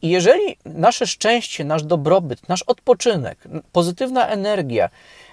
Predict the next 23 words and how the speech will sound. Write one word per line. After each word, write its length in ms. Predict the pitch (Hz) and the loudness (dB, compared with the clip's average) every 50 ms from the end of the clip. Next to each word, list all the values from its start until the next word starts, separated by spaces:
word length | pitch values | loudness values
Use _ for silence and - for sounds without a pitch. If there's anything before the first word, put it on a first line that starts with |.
| _ _ 135 | _ _ -2
y, 400 | 143 139 139 143 139 139 131 - - | 0 2 2 2 2 2 2 2 0
nasze 260 | 165 208 - - 214 | 0 0 2 2 0
hobby, 480 | - - - 226 233 190 151 123 123 104 | 0 4 6 6 6 4 2 -2 -2 0
zainteresowania, 1200 | 104 135 160 190 190 180 208 196 202 185 - 208 190 175 202 214 208 175 143 117 101 90 73 - | 4 4 4 4 2 0 0 0 -2 -2 -2 -4 -2 0 0 0 0 -2 -4 -4 -4 -4 -6 -6
gry, 520 | - 131 113 113 123 143 175 208 277 277 - | -6 -8 -8 -4 2 4 6 6 6 4 4
w 100 | - - | 2 -4
które 260 | - - - 135 131 | -12 -10 -4 -2 -2
lubimy 400 | 131 135 123 127 131 131 127 123 | -2 -2 -4 -6 -6 -6 -4 -2
grać, 220 | 113 120 113 - | 0 0 0 -2
książki, 520 | - - - - 294 302 262 - - 196 170 | -4 -6 0 2 2 2 2 0 -6 -10 -12
które 200 | - - 175 143 | -12 -10 -8 -6
lubimy 380 | 139 131 131 139 135 131 127 | -6 -6 -6 -6 -6 -6 -8
czytać, 420 | 120 - 135 117 - 98 98 - - - - - - _ | -6 -8 -8 -6 -6 -6 -8 -8 -10 -18 -20 -20 -10 _
nasze 240 | - 180 - 214 - | -6 0 0 2 2
aktywności 920 | 196 214 - - 254 226 202 226 240 240 220 180 - - - - - - _ _ - - - - - _ _ _ _ _ | 2 0 0 -4 -6 -4 -2 0 0 2 0 0 -2 -6 -10 -10 -12 -12 _ _ -20 -20 -20 -20 -20 _ _ _ _ _
stają 540 | - - - - - 190 240 302 311 269 226 | -8 -8 -4 2 6 6 6 6 4 0 -4
się 280 | 185 - - 180 165 - - | -4 0 0 0 0 0 -2
narzędziem 840 | 151 151 160 165 165 156 143 165 220 254 254 208 160 139 131 120 120 | -2 0 2 2 2 2 2 0 0 0 -2 -4 -4 -4 -4 -4 -2
w 40 | 120 | 0
jakimkolwiek 840 | 143 135 - - 165 151 - - 175 226 240 233 233 220 - - | -2 -2 -2 -6 -8 -10 -4 -2 0 2 2 2 0 -2 -4 -6
procesie 560 | - _ - - - - - 202 196 - 190 | -10 _ -6 -4 -4 -4 -6 -8 -8 -8 -10
terapeutycznym, 1000 | 175 - 180 170 156 - - 156 151 - - 175 139 - - 127 107 104 120 208 330 - _ _ _ _ _ _ _ _ _ _ _ _ _ _ _ _ _ _ _ _ _ _ _ _ _ | -6 -2 -2 -2 -2 -2 -4 -6 -6 -4 -4 -4 -4 -4 -8 -8 -6 -6 -6 -8 -10 -12 _ _ _ _ _ _ _ _ _ _ _ _ _ _ _ _ _ _ _ _ _ _ _ _ _
to 280 | 190 180 185 185 - | 8 8 10 8 6